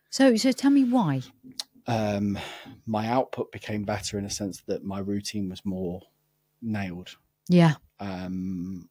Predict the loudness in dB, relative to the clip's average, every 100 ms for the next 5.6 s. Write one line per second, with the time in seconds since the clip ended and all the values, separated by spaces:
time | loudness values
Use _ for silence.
0 | -14 -14 -10 -12 -10 -4 0 -2 -4 -12
1 | -10 -10 -4 -4 -2 -4 -6 -6 0 2
2 | 2 -2 -6 -8 -10 _ _ _ _ _
3 | 0 4 4 2 0 -2 -2 -4 -6 -6
4 | _ _ _ _ _ -8 -8 -8 -4 -4
5 | -2 -6 -4 -4 -4 -6